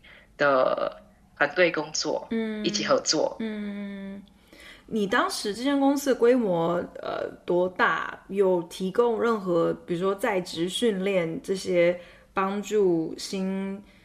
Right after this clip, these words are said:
Speaker 2: 新上任的一些员工可以快速接轨这些相关的训练课程吗？还是其实完全没有，真的都是你自己要去摸索、要去问？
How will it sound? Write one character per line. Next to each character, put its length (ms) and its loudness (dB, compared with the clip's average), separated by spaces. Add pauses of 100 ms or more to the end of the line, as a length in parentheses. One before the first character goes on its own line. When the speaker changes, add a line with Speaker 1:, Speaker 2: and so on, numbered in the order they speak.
(120)
Speaker 2:
新 420 -6
上 340 -2
任 280 2
的 180 -2
一 100 -4
些 400 4
员 300 0
工 260 2
可 140 -4
以 60 0
快 280 -2
速 480 -2
接 240 2
轨 480 -2
这 120 -4
些 120 0
相 240 -4
关 240 -2
的 240 -2
训 220 -4
练 160 -4
课 180 -2
程 220 -8
吗？ 180 -6
还 140 -6
是 140 -2
其 120 -8
实 160 2
完 240 0
全 240 2
没 260 0
有， 180 2
真 160 0
的 80 0
都 180 2
是 160 -6
你 180 -6
自 160 -4
己 300 -10 (400)
要 180 -2
去 160 -4
摸 360 0
索、 320 -6
要 180 2
去 180 -8
问？ 380 -2